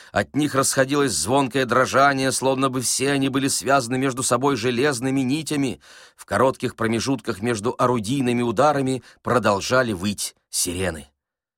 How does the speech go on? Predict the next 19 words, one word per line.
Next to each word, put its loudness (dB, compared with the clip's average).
Остапу 2
пришлось -2
вытерпеть -2
еще 0
одно 0
унижение. -6
Его 0
несли -2
мимо 0
Геркулеса. -4
Из 0
окон 4
четырех 0
этажей 0
лесоучреждения 0
выглядывали 0
служащие. -6
Весь -2
финсчет -2